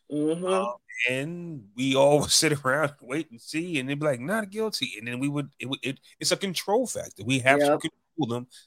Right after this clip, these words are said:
Speaker 2: to let them
Speaker 1: Mm-hmm.
Speaker 2: know that, you know, "We can get away with this, you can't." The big
Speaker 1: Mm-hmm.
Speaker 2: argument was, "Well, what about you guys in your own community? Stop killing it." Well, I mean, that could be true. But what also
Speaker 1: Yeah.
Speaker 2: is true is we pay you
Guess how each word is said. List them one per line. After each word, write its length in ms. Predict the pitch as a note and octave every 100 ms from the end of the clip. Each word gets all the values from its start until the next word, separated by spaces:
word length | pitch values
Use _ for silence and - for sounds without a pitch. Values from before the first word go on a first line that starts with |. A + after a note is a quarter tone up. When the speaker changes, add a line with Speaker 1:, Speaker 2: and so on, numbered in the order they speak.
| _
Speaker 2:
to 80 | -
let 160 | B2 C#3
them 100 | A2+
Speaker 1:
Mm-hmm. 80 | D3+
Speaker 2:
know 240 | E3 C#3 _ _ _ -
that, 260 | A#2+ A2+ - _ _ _ _ _ _ _ _ _ _ _ _ _ _ _
you 120 | - A#2+
know, 160 | -
"We 160 | D3 F3
can 120 | E3+
get 120 | D3+
away 160 | B2+ C3+
with 140 | B2
this, 220 | A#2+ G#2
you 180 | A2+ B2
can't." 260 | - F#2 - _ _ _
The 160 | C#3 D3
big 180 | D3+ E3
Speaker 1:
Mm-hmm. 80 | F#3
Speaker 2:
argument 260 | D3+ G3 - _ B2+
was, 200 | B2 A2
"Well, 240 | C3 C3+
what 160 | D3 E3
about 320 | D#3 E3+ D3+
you 160 | D3+ D#3
guys 360 | D#3 D#3 C#3+
in 60 | C#3+
your 120 | D#3
own 120 | E3
community? 500 | D3+ D#3 E3+ E3 E3+ C#3+
Stop 320 | E3 F3 -
killing 320 | - F3 E3+
it." 200 | C#3+ C#3+ - - - _ -
Well, 380 | D#3+ G3+ D4 - -
I 80 | C#3+
mean, 460 | D#3 D#3+ E3 D#3+ - _ _ _ _ _ _ _ _
that 200 | - D#3+
could 120 | C4
be 120 | G#3+ A3
true. 380 | - A#3 D#3+ E3 _ _ -
But 60 | C3
what 160 | C3+
also 300 | E3+ B3 C#3+
Speaker 1:
Yeah. 60 | G#2+
Speaker 2:
is 120 | G2+
true 200 | - - A2+
is 280 | A2 A2
we 360 | F#2 G#2+ F3 F4
pay 180 | - B2+
you 360 | A2+ G#2 F3